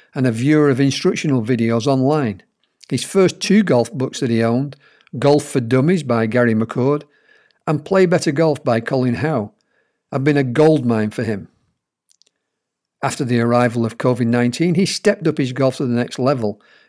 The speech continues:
entering some Edgar tournaments for the first time when possible, and starting under the tutelage of Slovak professional coach Anna Bolsikova. Interestingly, before working with Annika, the advice to him was not to fade or draw the ball.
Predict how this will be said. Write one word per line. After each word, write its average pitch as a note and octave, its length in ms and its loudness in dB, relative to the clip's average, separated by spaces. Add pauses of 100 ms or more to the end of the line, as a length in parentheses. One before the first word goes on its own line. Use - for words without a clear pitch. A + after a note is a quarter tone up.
entering C#3 360 0
some B2+ 180 -2
Edgar D#3 220 0
tournaments A#2+ 460 -4
for - 100 -6
the A#2 80 -2
first B2 360 -4
time A#2 240 -2
when A2+ 160 -2
possible, A2+ 540 -6 (800)
and D#3+ 100 -4
starting G#3 460 2
under D#3+ 180 2
the C3+ 120 0
tutelage C3 720 0 (300)
of C3 100 -8
Slovak D#3 520 0
professional C3+ 480 -2
coach - 540 -2 (460)
Anna C#3+ 340 0 (280)
Bolsikova. C3 840 -2 (1160)
Interestingly, E3 580 2
before C#3 400 0
working D#3+ 360 2
with A#2+ 120 2
Annika, B2 480 -2 (960)
the C#3 80 0
advice C3+ 480 2
to D#3 100 -2
him F3 300 2
was B2 220 0
not C3 240 0
to C3 60 -6
fade C3 440 0
or D3 140 2
draw E3+ 240 2
the G3+ 100 2
ball. G#2+ 360 -2